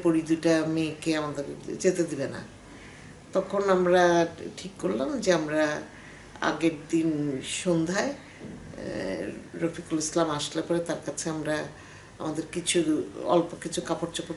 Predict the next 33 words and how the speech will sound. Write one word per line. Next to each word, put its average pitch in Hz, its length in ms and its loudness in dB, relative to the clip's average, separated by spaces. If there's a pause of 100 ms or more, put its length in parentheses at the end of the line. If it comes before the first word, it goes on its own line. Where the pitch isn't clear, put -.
দিয়ে 160 200 -2
দিব, 165 140 -2
একদম 160 360 0
খুব - 220 -4 (560)
যেগুলো 156 540 0 (500)
না 175 200 6
হলেই 185 320 8
না 196 120 2
এরকম 170 400 2
কিছু 170 320 -6
জিনিস। 196 320 -4 (800)
আর 147 400 2 (420)
সকালবেলা 240 580 6
আমরা 214 280 6
স্কুলে 196 520 0
যাচ্ছি, 175 420 4
স্কুলেও 240 720 4
যাচ্ছে 226 360 4
কি, 156 280 -4 (460)
তখন 202 260 6
তো 226 140 4
স্কুলেও 277 500 12
আমরা 262 240 10
প্রত্যেক 233 340 0
দিন 196 180 6
যাই 147 240 2
না, 120 120 -8
আহ, - 920 -6
স্কুলে 240 400 4
বৃত্তির 247 540 2
টাকা - 240 6
আনতে 147 260 0
যাব। 139 180 -6